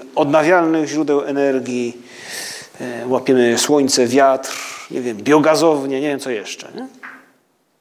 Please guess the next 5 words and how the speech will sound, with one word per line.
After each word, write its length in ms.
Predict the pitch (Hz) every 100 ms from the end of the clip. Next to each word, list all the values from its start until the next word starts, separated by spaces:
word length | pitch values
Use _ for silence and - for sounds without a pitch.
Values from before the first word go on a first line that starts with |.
| _ _ _ _ _ _ _ _ _ _ _ _ _ _ - -
Pomyślmy, 360 | - 285 - 320
że 100 | 147
przyjaźń 380 | - 349 392 320
z 80 | -
Chrystusem 640 | 147 - 254 - 139 135